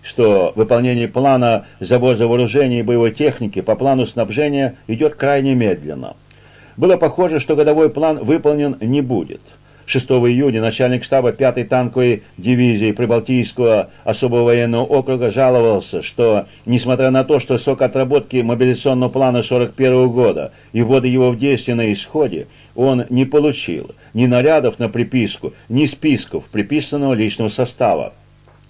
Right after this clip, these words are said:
Поэтому он писал в заключение, что такая большая затяжка приписки личного состава не даёт возможности закончить полностью отработку мобилизационных документов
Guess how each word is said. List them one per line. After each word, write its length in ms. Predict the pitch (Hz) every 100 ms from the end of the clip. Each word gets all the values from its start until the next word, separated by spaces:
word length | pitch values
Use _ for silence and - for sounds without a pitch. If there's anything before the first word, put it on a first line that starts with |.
| - - - _ -
Поэтому 440 | 120 156 156 123
он 100 | 135
писал 480 | 156 131 180 107 76
в 80 | 92
заключение, 720 | 98 117 107 120 101 76 52
что 140 | -
такая 480 | 131 120 139 131 123
большая 480 | 113 123 - 131 120
затяжка 640 | 113 110 143 131 - 73 - - _
приписки 460 | 117 120 123 - 120
личного 320 | 120 107 107
состава 420 | 120 110 135 127
не 140 | 131
даёт 320 | 139 170 160 104
возможности 560 | 101 98 107 107 104
закончить 560 | 104 107 120 113 113 104
полностью 580 | 123 120 120 - 113 - -
отработку 680 | 107 107 110 135 135 - 131
мобилизационных 720 | 113 117 123 113 - 135 131 107
документов 580 | 104 120 139 135 123